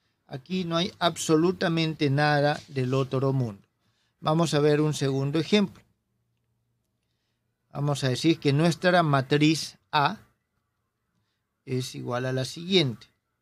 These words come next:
Tenemos dos, uno, cero, cero, cero, cero, dos, uno, cero, cero, dos,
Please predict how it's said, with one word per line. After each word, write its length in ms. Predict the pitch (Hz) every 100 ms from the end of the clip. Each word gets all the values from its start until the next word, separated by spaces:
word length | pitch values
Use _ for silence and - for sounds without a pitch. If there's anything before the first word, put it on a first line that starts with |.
| _ _ _ _ -
Tenemos 480 | 135 143 143 131
dos, 480 | 151 170 185 - - _ _ _ _ _
uno, 520 | 170 160 151 151 196 - _ _ _ _ _ _ _ _ _ _ _
cero, 580 | - 147 147 143 143 139
cero, 500 | - 131 135 135 123
cero, 640 | - 165 147 135 147 190 - _ _ _ _
cero, 680 | - - 151 151 147 147 143
dos, 560 | 139 143 143 135 - _ -
uno, 540 | 165 147 139 139 151
cero, 600 | 123 - 135 139 135 123 123
cero, 600 | - 175 143 131 151 208 _ _ _ _ _ _ _ _ _ - 160 160 156 151 143 - 143 147 147 143 139
dos, 560 | 127 135 135 135 -